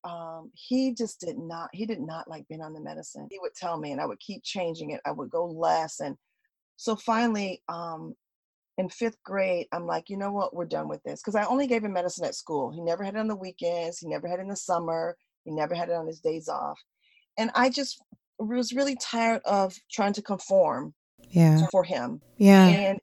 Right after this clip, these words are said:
Speaker 1: it seems like even when he was doing normal ten-year-old boy things, they would like to s-, they, they brought it on the A D H D. Did he take his medicine? It, I mean, it was just always like he, he became the target. I felt like he was a target. And so, um,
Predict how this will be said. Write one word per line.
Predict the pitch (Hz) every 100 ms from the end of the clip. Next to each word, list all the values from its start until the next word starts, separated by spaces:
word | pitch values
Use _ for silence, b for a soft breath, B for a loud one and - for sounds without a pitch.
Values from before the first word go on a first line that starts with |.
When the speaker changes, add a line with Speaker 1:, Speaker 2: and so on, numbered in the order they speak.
| -
Speaker 1:
it | -
seems | - 247 247
like | 226 -
even | 220 240 254
when | 220
he | 202
was | 185
doing | - 190 185 170
normal | 170 180 190 190 185 - _ _ _ -
ten-year-old | 220 202 185 185 180 180
boy | 175 180 180
things, | 165 165 185 226 247 - _ _ _ _ _ _ _ _
they | 170 202
would | 196 190 -
like | 165 180
to |
s-, | 180 - -
they, | - 170 -
they | 180 156
brought | - 165 175
it | 170
on | 156
the | -
A | 156
D | 156
H | 151 151
D. | 147 139 - _
Did | 180
he | 185
take | 214 190
his | 180
medicine? | 170 156 147 131 123
It, | 143 - 147
I |
mean, | 143 156 147 _ _ _ _
it | 196
was | 190
just | 226 202 -
always | 208 220 226 -
like | 185 180 - _
he, | -
he | 170 - 208
became | 185 220 202
the | 160
target. | - 156 139 123 -
I | 156
felt | 180
like | -
he | 165
was | 156
a | 160
target. | - 123 220
And | 226
so, | - 233 220 220 180 -
um, | 196 196 190 190